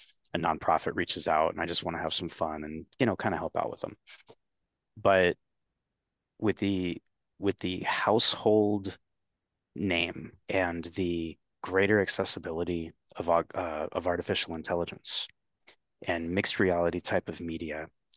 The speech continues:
I've just, I've been an advocate of this for a long time. And I realize that now more than ever, I'm taking it as my duty to actually take what I know and to continue to, continue to push that forward.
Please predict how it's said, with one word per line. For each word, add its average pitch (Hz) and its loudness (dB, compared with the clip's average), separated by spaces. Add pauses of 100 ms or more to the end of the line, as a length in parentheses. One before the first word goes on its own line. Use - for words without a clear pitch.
I've - -4
just, - 2
I've - -10
been 107 2
an 113 2
advocate 87 -2
of 117 -2
this 120 0
for 90 0
a 82 2
long 82 -2
time. 87 -4 (480)
And 90 0
I 85 2
realize 85 2
that 87 -2
now 87 0
more 87 -4
than 82 -8
ever, 95 -2 (1200)
I'm - -8
taking 110 2
it 95 2
as 90 2
my 82 -4
duty 87 -4
to - 0
actually 82 -2
take - -4
what 82 0
I 80 -4
know 80 -4
and 80 -6
to - -4
continue 80 -6
to, 78 -8 (240)
continue 107 2
to 87 0
push - -4
that - -4
forward. - -8